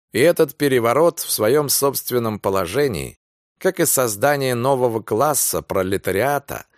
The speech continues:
буржуазия осуществила без какого-либо насильственного фокуса,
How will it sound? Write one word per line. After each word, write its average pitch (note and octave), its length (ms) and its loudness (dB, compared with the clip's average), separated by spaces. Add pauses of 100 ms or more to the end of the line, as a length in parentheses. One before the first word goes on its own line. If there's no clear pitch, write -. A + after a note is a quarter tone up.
(220)
буржуазия B2 960 0 (360)
осуществила E3 920 0
без C3 280 -2
какого-либо D3+ 720 2
насильственного B2+ 920 -2
фокуса, - 680 -4